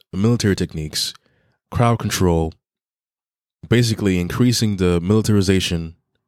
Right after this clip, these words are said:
of police. Within this Cop City would include twelve firing ranges,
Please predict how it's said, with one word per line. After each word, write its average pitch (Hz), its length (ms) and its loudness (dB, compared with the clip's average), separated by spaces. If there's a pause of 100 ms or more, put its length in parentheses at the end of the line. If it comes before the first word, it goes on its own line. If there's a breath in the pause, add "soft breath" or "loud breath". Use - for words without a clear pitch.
of 80 340 -4
police. 76 500 -8 (160)
Within 120 260 0
this 120 120 0
Cop 101 220 0
City 85 440 -2 (380)
would 90 160 0
include 85 600 -2 (100)
twelve 110 420 0
firing 107 400 0
ranges, 78 540 -6